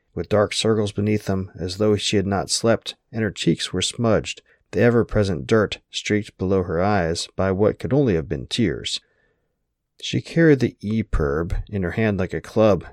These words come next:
and wore her usual scrap of a top and tight loincloth that came down on her thighs. Carol stalked across the village,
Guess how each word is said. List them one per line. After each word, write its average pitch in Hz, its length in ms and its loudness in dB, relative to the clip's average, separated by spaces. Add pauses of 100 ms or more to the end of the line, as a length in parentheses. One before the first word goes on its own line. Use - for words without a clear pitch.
and 92 160 -4
wore 104 220 2
her 104 60 0
usual 101 420 2
scrap 92 400 -2
of 85 140 -2
a 78 60 -4
top - 500 -4
and 90 200 -4
tight - 300 0
loincloth 92 500 -2
that - 120 -4
came 95 280 -4
down 87 320 -2
on 71 80 -6
her 71 120 -6
thighs. 82 560 -2 (1080)
Carol 92 440 4
stalked - 500 0
across 92 340 0
the 85 120 -6
village, 92 420 0